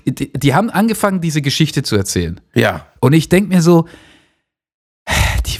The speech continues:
Speaker 1: Worte kommen mir k-, krass bekannt vor. <laughs> Und irgendwann habe ich ger-, gerafft, die haben da exakt einfach dieses Kapitel aus dem Buch genommen,
Speaker 2: Ja.
Speaker 1: haben das nacherzählt, haben das zum Teil die gleichen Worte verwendet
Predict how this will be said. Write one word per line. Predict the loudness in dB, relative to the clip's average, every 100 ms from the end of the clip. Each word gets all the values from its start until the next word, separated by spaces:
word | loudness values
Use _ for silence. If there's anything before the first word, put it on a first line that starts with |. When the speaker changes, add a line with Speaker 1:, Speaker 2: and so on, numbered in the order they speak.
| -6
Speaker 1:
Worte | -2 0 0
kommen | 0 2
mir | 2 0
k-, | -4 -8 -8 -4
krass | -2 2 2 2 -2 -2
bekannt | -2 -2 2 2 2
vor. | -2 -2 0 -2
<laughs> | -6 -12 -12 -12 -16 -20 -16 -14 -12 -10 -6 0
Und | 0 2
irgendwann | 2 2 0 0
habe | 0
ich | -2
ger-, | -4 -4 -2
gerafft, | -2 0 0 -2 -10 _
die | 0 2
haben | 2 0
da | 0
exakt | 0 0 -2 -4 -4 -4
einfach | -2 -2 -4
dieses | -4 -4 -4 -4
Kapitel | -6 0 -2 0 -2 -2 -14 _ _
aus | 0 0 -2
dem | 0
Buch | 0 0
genommen, | 0 0 0 0 -4 -8 _
Speaker 2:
Ja. | 0 0 0 -2
Speaker 1:
haben | 0 2
das | 0 0
nacherzählt, | 0 2 0 0 -2 2 2 2 0
haben | -2 0
das | -2 -4
zum | -2 -2
Teil | -2 -2 0 0
die | -2
gleichen | 0 2 2 0 0
Worte | 2 0 0
verwendet | -6 -4 -2 0 0 -2